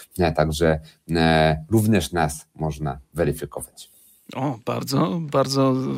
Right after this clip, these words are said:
Speaker 2: ważne zdanie na koniec. Aleksy Szymkiewicz, koordynator projektów ze Stowarzyszenia Demagog, antropolog, badacz nowych mediów, filozof,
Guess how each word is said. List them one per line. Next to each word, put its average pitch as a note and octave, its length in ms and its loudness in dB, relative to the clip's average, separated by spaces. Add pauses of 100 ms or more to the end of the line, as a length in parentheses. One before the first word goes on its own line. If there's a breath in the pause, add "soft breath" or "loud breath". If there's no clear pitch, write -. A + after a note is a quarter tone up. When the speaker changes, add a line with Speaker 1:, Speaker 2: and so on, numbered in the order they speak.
Speaker 2:
ważne B2+ 680 2 (260)
zdanie B2+ 600 4
na C3 200 2
koniec. C3+ 480 4 (360 loud breath)
Aleksy D#3+ 400 4
Szymkiewicz, B2+ 560 2
koordynator B2+ 760 2
projektów B2+ 460 0
ze B2 120 0
Stowarzyszenia B2+ 600 2
Demagog, C3 840 2 (280)
antropolog, C3 540 2
badacz B2+ 320 2
nowych B2+ 220 0
mediów, C3 260 2
filozof, C3 400 2